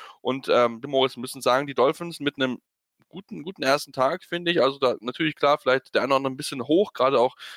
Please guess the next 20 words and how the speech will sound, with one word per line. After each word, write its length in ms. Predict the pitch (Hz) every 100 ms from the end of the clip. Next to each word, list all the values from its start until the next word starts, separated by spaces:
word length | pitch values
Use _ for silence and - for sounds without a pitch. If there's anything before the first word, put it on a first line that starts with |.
| -
ähm, 220 | 117 117 113
dann 180 | 113
Cornerback 500 | - 127 123 117 117
und, 200 | 117 110
äh, 120 | 107 101
Tackle 300 | 131 - 143
mit 240 | 117 -
Austin 300 | 113 - 123
Jackson 340 | 120 - -
und 160 | 107 -
Noah 280 | 117 120 117 - - - -
Igbinokene. 840 | 117 - 123 139 - 147 151 165
Ähm, 420 | 117 127 131 123 123
hoffe, 180 | 127
ich 80 | -
hab's 180 | 120 -
richtig 200 | 135 -
ausgesprochen, 680 | 139 - - - 139 - 151
aber, 500 | - 123 127 123 117
ähm, 340 | 107 117 117